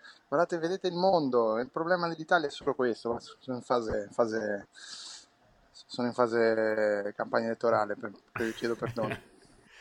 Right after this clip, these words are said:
Speaker 2: Ma,
Speaker 1: Allora, io
Speaker 2: cioè,
Speaker 1: sono qui
Speaker 2: quindi tu
Speaker 1: davanti,
Speaker 2: hai,
Speaker 1: no?
Speaker 2: tu hai
Speaker 1: Adesso
Speaker 2: aperto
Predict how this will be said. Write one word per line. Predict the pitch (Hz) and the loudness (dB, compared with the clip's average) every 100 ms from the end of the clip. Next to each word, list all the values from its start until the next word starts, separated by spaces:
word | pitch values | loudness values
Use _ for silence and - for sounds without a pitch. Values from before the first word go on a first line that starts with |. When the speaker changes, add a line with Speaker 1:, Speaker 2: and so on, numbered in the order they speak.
| - | -12
Speaker 2:
Ma, | 131 143 143 - - | -2 -2 -2 -10 0
Speaker 1:
Allora, | 151 156 | 8 10
io | 151 | 10
Speaker 2:
cioè, | 160 | 8
Speaker 1:
sono | 147 | 6
qui | 175 | 8
Speaker 2:
quindi | 160 | 10
tu | 143 | 10
Speaker 1:
davanti, | 120 120 | 8 6
Speaker 2:
hai, | 120 | 2
Speaker 1:
no? | 127 151 - - - | 2 0 -2 -20 -6
Speaker 2:
tu | 160 - | -4 0
hai | 143 143 | 2 4
Speaker 1:
Adesso | 131 | 6
Speaker 2:
aperto | 151 170 170 190 185 180 | 6 4 2 0 0 -2